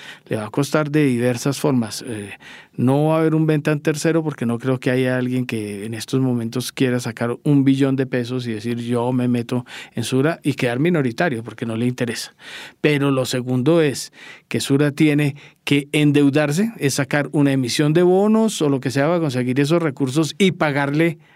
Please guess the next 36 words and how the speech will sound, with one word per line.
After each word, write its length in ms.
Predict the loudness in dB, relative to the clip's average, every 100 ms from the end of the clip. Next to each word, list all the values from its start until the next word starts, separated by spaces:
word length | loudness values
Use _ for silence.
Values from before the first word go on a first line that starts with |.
| _
la 160 | -4 -2
salida 400 | -2 0 2 2
a 40 |
Bolívar. 400 | 2 2 0 -4 -10 _ _ -20 -20 -20 -20 _
O 120 | 0 2
segundo, 500 | 2 4 4 2 0
emitir 720 | 0 4 4 4 4 2 2 -4
acciones, 720 | -6 -4 0 0 0 -4 -10 -16 -20 -20 -6
eh, 300 | 0 0 -2 -4
que 140 | -2 0
también 520 | 0 0 0 2 2
va 120 | 2
a 40 | 4
diluir 580 | 4 6 6 6 4 4
el 460 | 2 0 -4 -10 -6
precio 380 | -2 0 0 -2
de 60 |
Sura. 200 | -2 -4
O 40 | -2
sea, 160 | -2
todo 380 | 0 2 2 2
va 80 | 0
a 40 |
tener 320 | 0 0 0 2
un 100 | 0
impacto. 460 | 0 -4 -4 -8
Entonces, 560 | -6 -4 0 0 -2 -4 -14 -18 -18 -20 _
estamos 460 | -4 -2 -2 0
hablando 380 | 0 2 2 2
de 120 | 2
unas 220 | 4 2 0
situaciones 640 | -2 0 0 0 0 -4 -14 -14 0
que 120 | 2
van 220 | 4 2
a 100 | 0
seguir 380 | 0 0 0